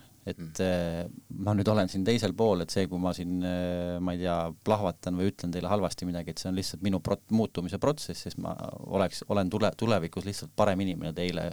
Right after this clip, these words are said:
Speaker 1: ja mulle endale.
Speaker 2: Mhm.
Speaker 1: Et lihtsalt kannatage ära see periood, sest see juhtub nagunii. Kui seda ei juhtu, siis, siis mina usun seda, et inimene hoiab ennast lihtsalt tagasi, et ta ei julge sinna teise äärmusse tegelikult minna, tal on seal mingid hirmud ja, ja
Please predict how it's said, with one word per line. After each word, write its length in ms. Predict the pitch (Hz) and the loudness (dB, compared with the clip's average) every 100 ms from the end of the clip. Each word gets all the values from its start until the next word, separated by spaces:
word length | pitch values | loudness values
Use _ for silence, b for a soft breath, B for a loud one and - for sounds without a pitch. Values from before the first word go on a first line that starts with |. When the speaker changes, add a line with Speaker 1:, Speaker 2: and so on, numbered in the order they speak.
| - | -6
Speaker 1:
ja 180 | 90 - | -8 -8
mulle 300 | 92 92 92 | -4 -2 2
endale. 320 | 98 78 78 - _ B B 95 | 0 -2 -8 -10 _ B B -8
Speaker 2:
Mhm. 280 | 80 - | -8 -8
Speaker 1:
Et 40 | 82 | -6
lihtsalt 180 | 101 - | -6 -2
kannatage 360 | 104 - - | -2 -2 0
ära 140 | 101 98 | 0 0
see 80 | 85 | 0
periood, 400 | 87 85 82 - - | -4 -4 -6 -8 -12
sest 180 | - - | -2 2
see 120 | 117 | 6
juhtub 360 | 113 117 - 95 | 6 4 0 -2
nagunii. 440 | 95 95 101 85 - B B B - | 0 0 0 0 -6 B B B 2
Kui 100 | 107 | 4
seda 160 | 107 | 6
ei 60 | 101 | 6
juhtu, 360 | 131 151 - 85 | 6 4 -2 -6
siis, 160 | 87 - - | -6 -8 -8
siis 200 | 98 - - - _ _ - | -8 -10 -14 -20 _ _ 2
mina 240 | 120 123 92 | 6 6 6
usun 300 | 98 98 90 | 4 0 0
seda, 260 | 104 90 | 0 0
et 160 | 78 - | 0 -2
inimene 300 | 98 90 85 | -2 0 0
hoiab 220 | 90 87 | 0 -2
ennast 200 | 80 82 | -4 -8
lihtsalt 180 | 92 - | -10 -2
tagasi, 420 | 107 101 80 - - - | 0 2 -2 -6 -14 -12
et 80 | 90 | -4
ta 80 | 92 | 0
ei 60 | |
julge 240 | 101 90 - | 2 0 -4
sinna 160 | 90 | -8
teise 280 | 87 92 90 | -6 -6 -2
äärmusse 380 | 92 82 78 - | -4 -4 -10 -6
tegelikult 420 | 98 92 82 - | -2 -2 -4 -4
minna, 220 | - 123 85 | 0 2 0
tal 100 | 78 | -4
on 80 | 78 | -6
seal 100 | 85 | -6
mingid 200 | 85 104 | -6 -2
hirmud 360 | 123 104 82 - B B B B B B B B - | -2 -2 -4 -10 B B B B B B B B -2
ja, 240 | 92 92 90 87 | 0 0 -2 -4
ja 140 | 87 | -4